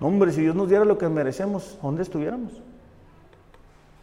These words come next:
Termino con esto y le voy a pedir,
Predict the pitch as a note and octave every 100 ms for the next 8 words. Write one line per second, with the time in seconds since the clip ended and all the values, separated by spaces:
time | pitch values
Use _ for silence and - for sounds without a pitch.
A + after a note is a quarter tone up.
0 | - - - - - - - - - -
1 | - - - - - - _ - - -
2 | - - - E3+ F3+ G3+ F3+ F#3+ G3 G3
3 | F3 D3+ F3+ F3 F3+